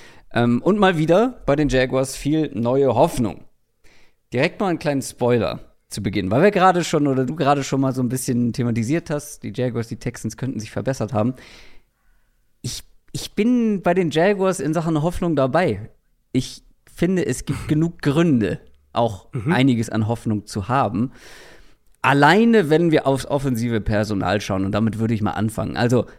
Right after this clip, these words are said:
Speaker 1: auf und neben dem Feld gemeint, das sollte einfach deutlich besser sein. E-, egal, ob man jetzt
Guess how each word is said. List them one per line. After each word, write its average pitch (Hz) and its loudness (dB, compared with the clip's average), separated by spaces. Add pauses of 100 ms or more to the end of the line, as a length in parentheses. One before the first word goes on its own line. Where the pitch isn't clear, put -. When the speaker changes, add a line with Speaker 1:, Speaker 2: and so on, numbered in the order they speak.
(140)
Speaker 1:
auf 147 4
und 160 0
neben 139 2
dem 87 -4
Feld 87 -6
gemeint, 98 -2 (460)
das 127 0
sollte 143 4
einfach 131 0 (220)
deutlich 139 4
besser 135 2
sein. 104 -2
E-, 117 -6
egal, 165 4
ob - -4
man 143 4
jetzt - -2